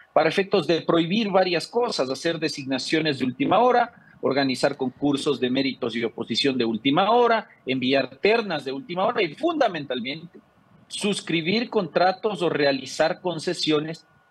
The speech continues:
de última hora en lo que tiene que ver con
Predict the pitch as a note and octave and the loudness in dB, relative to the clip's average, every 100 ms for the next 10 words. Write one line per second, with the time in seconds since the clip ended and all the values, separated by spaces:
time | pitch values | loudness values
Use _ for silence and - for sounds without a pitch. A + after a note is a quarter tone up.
0 | _ C3 C3 C#3+ D3 - D#3 C3+ A#2+ C#3 | _ 0 4 2 0 -4 -2 2 2 2
1 | C#3+ B2+ A2+ G#2+ - C3 C3+ C3+ C3 A#2 | 2 0 -6 -8 -4 0 0 -2 0 0
2 | B2 - _ _ - B2 C#3 | 0 -4 _ _ -2 -2 -2